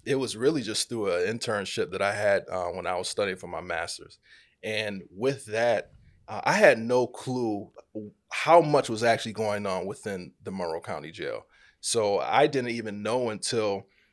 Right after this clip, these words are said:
um, the previous chaplain was like, "Hey, would you like to do an internship here?"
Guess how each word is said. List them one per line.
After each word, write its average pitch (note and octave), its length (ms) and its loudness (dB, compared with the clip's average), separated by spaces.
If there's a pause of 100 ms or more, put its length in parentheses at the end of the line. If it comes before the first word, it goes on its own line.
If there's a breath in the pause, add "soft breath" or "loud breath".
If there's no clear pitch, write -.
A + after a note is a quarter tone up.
(160)
um, F#2+ 440 -4 (100)
the - 80 -6
previous C#3+ 500 0
chaplain G2+ 440 2
was G2+ 140 -8
like, G2+ 180 0
"Hey, C3+ 180 4
would A2+ 180 -4
you G#2 80 -6
like G#2 200 0
to - 80 -20
do G2 140 -6
an B2 180 -2
internship A#2 480 -2
here?" A2+ 400 2